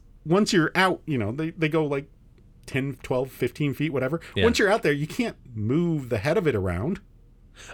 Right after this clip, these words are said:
Speaker 2: Oh, so you can't, like, get in there and
Speaker 1: Yeah.
Speaker 2: look around like a
Speaker 1: You
Speaker 2: snake
Speaker 1: just see
Speaker 2: would.
Speaker 1: wherever the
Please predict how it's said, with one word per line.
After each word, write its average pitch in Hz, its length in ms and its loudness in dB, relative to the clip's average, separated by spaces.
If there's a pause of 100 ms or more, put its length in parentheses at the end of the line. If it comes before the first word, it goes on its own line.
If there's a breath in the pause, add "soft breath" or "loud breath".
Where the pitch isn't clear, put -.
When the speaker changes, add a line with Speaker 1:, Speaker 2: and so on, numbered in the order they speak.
Speaker 2:
Oh, 156 180 2
so 139 120 0
you 127 80 4
can't, 143 200 4
like, 117 120 2
get 117 140 4
in 120 100 4
there 110 120 4
and 101 60 4
Speaker 1:
Yeah. - 100 4
Speaker 2:
look 92 100 0
around 110 320 2
like 92 120 2
a 135 60 2
Speaker 1:
You 208 60 4
Speaker 2:
snake 208 140 6
Speaker 1:
just - 120 4
see 208 160 4
Speaker 2:
would. 185 80 0
Speaker 1:
wherever 180 480 4
the 151 580 4